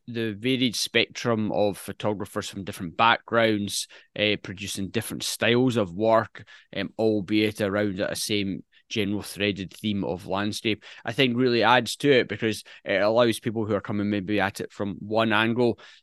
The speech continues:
to, to kind of reach in and dig into the photographers who they maybe associate their work with more. But then at the same time, from,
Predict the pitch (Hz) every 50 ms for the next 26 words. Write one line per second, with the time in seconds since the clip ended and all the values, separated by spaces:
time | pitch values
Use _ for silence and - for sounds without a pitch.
0 | _ - 123 113 87 - - 127 107 - 120 110 110 107 101 95 110 123 - -
1 | - 120 107 107 104 104 92 110 104 95 110 104 101 - - - 98 - - 104
2 | - 113 107 101 95 104 - - 104 98 - - 113 107 104 95 107 110 110 110
3 | 113 104 101 110 101 95 - - 113 110 104 - - 107 87 - - 107 117 117
4 | 113 110 107 110 107 101 - - 107 107 101 - - 107 113 127 135 131 127 120
5 | - - - - - _ - 123 131 135 135 131 110 - - - - 143 135 120
6 | 107 - - 131 123 120 113 113 104 - _ _ _ _ _ - 117 110